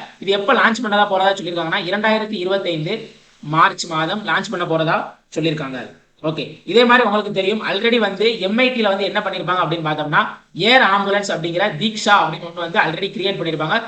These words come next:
So இதை நோட் பண்ணிக்கிறீங்க. இருபத்தி ஐந்தாவது ஒரு எஜுகேஷன் தொடர்பா உள்ள ஒரு, எஜுகேஷன் தொடர்பா உள்ள ஒரு சிஸ்டம், அது என்ன அப்படிங்கிறத பார்க்கலாம். அதுலயும்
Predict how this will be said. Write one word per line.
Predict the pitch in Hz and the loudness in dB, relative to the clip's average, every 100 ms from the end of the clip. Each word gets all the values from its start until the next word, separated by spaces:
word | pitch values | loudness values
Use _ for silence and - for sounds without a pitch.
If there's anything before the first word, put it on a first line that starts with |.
| - | -10
So | - 226 233 | -4 0 2
இதை | 190 | 2
நோட் | 185 196 175 | 2 2 0
பண்ணிக்கிறீங்க. | 160 139 135 123 - - | -4 -4 -8 -12 -16 -8
இருபத்தி | 214 247 233 208 | 2 4 6 4
ஐந்தாவது | 170 208 208 175 196 226 | 2 4 4 4 0 -2
ஒரு | 175 180 | -2 0
எஜுகேஷன் | 175 180 226 233 226 | 0 0 2 2 2
தொடர்பா | 190 180 190 190 | 0 0 2 0
உள்ள | 170 185 | 2 2
ஒரு, | 180 165 156 151 - - _ _ _ _ _ | 2 2 2 -2 -10 -18 _ _ _ _ _
எஜுகேஷன் | - 180 226 220 175 | -8 0 2 2 0
தொடர்பா | 175 190 | 0 0
உள்ள | 190 170 | -2 -2
ஒரு | 170 156 | -2 0
சிஸ்டம், | 151 151 156 - 202 - - - | 0 0 -2 -2 -2 -4 -10 -4
அது | 180 | 0
என்ன | 190 202 | 2 4
அப்படிங்கிறத | 165 175 180 | 2 0 0
பார்க்கலாம். | 165 151 156 208 - | 0 -2 0 0 0
அதுலயும் | 196 240 247 247 | 0 2 2 0